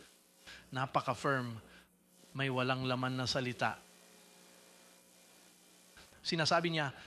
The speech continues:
na ang mga ito ay mga walang laman na salita, na ang mga ito ay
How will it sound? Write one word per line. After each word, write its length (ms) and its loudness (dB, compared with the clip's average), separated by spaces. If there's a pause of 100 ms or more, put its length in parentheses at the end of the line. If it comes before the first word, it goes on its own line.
(120)
na 100 2
ang 160 2
mga 160 2
ito 320 2
ay 160 0
mga 160 2
walang 320 2
laman 300 2
na 40 -2
salita, 380 0 (320)
na 160 2
ang 80 0
mga 220 2
ito 260 2
ay 80 2